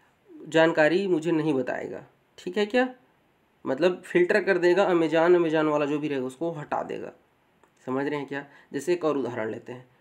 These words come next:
देखिए जैसे कि अभी कुछ टाइम पहले जो है एक, अ, सॉन्ग आया हुआ था, आप सबने सुना ही होगा, ठीक है, ससुराल गंदा फूल। तो वो,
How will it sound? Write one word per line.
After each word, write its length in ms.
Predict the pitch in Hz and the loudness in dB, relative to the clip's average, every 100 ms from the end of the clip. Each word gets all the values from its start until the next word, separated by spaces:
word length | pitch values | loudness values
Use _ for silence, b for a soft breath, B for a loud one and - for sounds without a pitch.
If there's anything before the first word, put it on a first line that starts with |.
| - | -14
देखिए 220 | 127 139 | -10 -6
जैसे 240 | 151 139 147 | -6 -6 -8
कि 120 | 120 | -6
अभी 160 | 131 156 | -4 -6
कुछ 220 | 151 143 | -8 -8
टाइम 140 | 151 147 | -6 -4
पहले 240 | 131 139 | -4 -6
जो 160 | 127 123 | -6 -6
है 220 | 135 - | -6 -8
एक, 180 | 139 - | -12 -8
अ, 320 | 123 120 - | -8 -8 -10
सॉन्ग 320 | - 123 135 | -10 -6 -2
आया 140 | 127 123 | -2 -4
हुआ 180 | 120 120 | -4 -6
था, 160 | 131 | -6
आप 80 | 127 | -8
सबने 240 | - 127 | -8 -8
सुना 220 | 123 123 139 | -6 -6 -6
ही 100 | 131 | -6
होगा, 340 | 117 123 180 b b b b | -8 -10 -10 b b b b
ठीक 180 | 196 185 | -4 -2
है, 60 | 131 | -2
ससुराल 260 | 139 131 | 0 0
गंदा 240 | 135 127 127 | 2 -2 -2
फूल। 220 | 147 180 - | -4 -6 -4
तो 60 | 160 | -4
वो, 420 | 170 156 160 156 | -2 -2 -4 -4